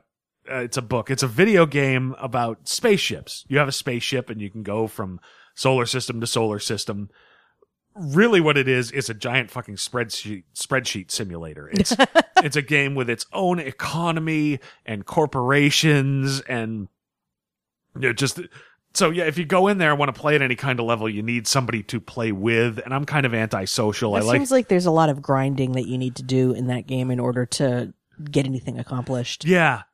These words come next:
Speaker 1: So it's, you know, I'm antisocial, but this one I tried 'cause I mentioned it to a couple of people I was working with at the time. They said, "Yeah, we'll try it. We'll get a trial." And it was one of those things I wanted to go into,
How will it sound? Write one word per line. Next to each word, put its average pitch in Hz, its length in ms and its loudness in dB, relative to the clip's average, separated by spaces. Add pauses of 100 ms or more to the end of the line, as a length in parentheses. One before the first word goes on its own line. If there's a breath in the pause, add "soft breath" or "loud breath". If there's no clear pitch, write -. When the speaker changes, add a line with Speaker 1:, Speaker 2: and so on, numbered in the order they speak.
(140)
Speaker 1:
So 156 280 2
it's, 143 240 -4
you 151 180 -6
know, 127 40 -2
I'm 170 300 0
antisocial, 143 960 2
but 110 200 -6
this 160 160 2
one 151 120 2
I 123 80 0
tried 120 340 2
'cause 113 160 -2
I 101 100 -2
mentioned 120 400 -4
it 95 80 -10
to 131 80 0
a 113 60 0
couple 117 220 -4
of 107 60 -10
people 113 200 0
I 101 40 2
was 98 120 -2
working 151 300 2
with 104 180 0
at 92 120 -6
the - 80 -8
time. 107 280 -2
They 113 80 -4
said, 151 220 -4
"Yeah, 196 100 0
we'll 202 180 0
try 87 300 0
it. 104 100 -4
We'll 135 100 -2
get 127 140 -2
a - 40 -6
trial." 110 520 -2 (540 loud breath)
And 180 100 0
it 170 40 2
was 165 160 2
one 180 120 4
of 175 60 2
those 156 220 4
things 143 280 0 (100)
I 139 220 4
wanted 139 360 0
to 131 80 -6
go 123 340 2
into, 113 600 -4